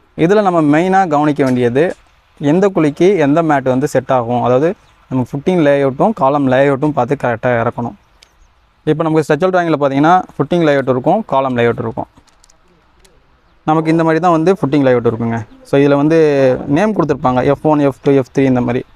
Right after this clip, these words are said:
So எந்த குழிக்கு எந்த மேட் வந்து செட் ஆகும்னு சொல்லிட்டு இந்த டிராயிங்கை பார்த்து தான் நம்ம வந்து எக்ஸிக்யூட் பண்ற மாதிரி இருக்கும். இதே வந்து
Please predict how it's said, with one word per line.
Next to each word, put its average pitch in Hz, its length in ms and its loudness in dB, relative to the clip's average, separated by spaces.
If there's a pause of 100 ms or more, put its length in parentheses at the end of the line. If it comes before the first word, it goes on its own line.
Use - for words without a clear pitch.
(380)
So 147 160 0
எந்த 185 500 2
குழிக்கு 175 400 0
எந்த 156 520 2
மேட் 131 260 0
வந்து 135 160 2
செட் 127 220 -4
ஆகும்னு 131 180 0
சொல்லிட்டு 131 320 0
இந்த 175 160 2
டிராயிங்கை 170 440 0
பார்த்து 127 300 -2
தான் 175 100 2
நம்ம 135 200 2
வந்து 123 240 0 (680)
எக்ஸிக்யூட் 156 480 -2
பண்ற 120 220 -2
மாதிரி 120 240 -2
இருக்கும். 110 320 -4
இதே 156 260 2
வந்து 160 180 0